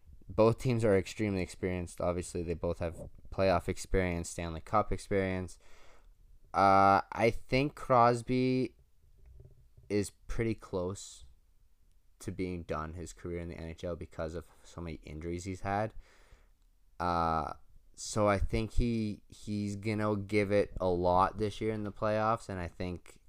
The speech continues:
I'm gonna take Pittsburgh in seven in that one.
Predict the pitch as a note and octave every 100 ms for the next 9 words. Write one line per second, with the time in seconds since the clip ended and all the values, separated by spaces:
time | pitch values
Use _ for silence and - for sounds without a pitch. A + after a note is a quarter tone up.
0 | - F#2 F#2+ F#2 - G2 F#2 - F2 -
1 | F#2 E2+ D#2 - E2 D#2+ - D#2 C#2+ C2
2 | - - - D#2 D2 - D2+ F2